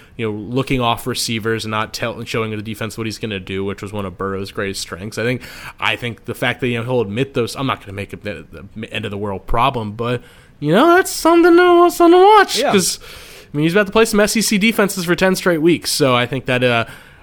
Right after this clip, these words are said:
Speaker 1: I think Miles Brennan, the, the overall vibe I'm getting is, which is kinda what we all expected,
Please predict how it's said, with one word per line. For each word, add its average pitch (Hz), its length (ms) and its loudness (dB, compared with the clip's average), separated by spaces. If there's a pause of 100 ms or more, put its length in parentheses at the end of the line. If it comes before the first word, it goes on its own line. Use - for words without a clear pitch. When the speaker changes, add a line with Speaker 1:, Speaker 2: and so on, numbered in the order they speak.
(100)
Speaker 1:
I 123 60 -4
think 135 180 -2
Miles 143 280 2
Brennan, 135 400 0
the, 117 140 0
the 123 140 0
overall 131 640 2
vibe 123 380 0
I'm 123 160 -2
getting 147 320 4
is, 120 420 -2
which 139 140 0
is 151 140 0
kinda 311 240 2
what 185 160 6
we 156 80 -2
all 165 160 4
expected, 123 500 -2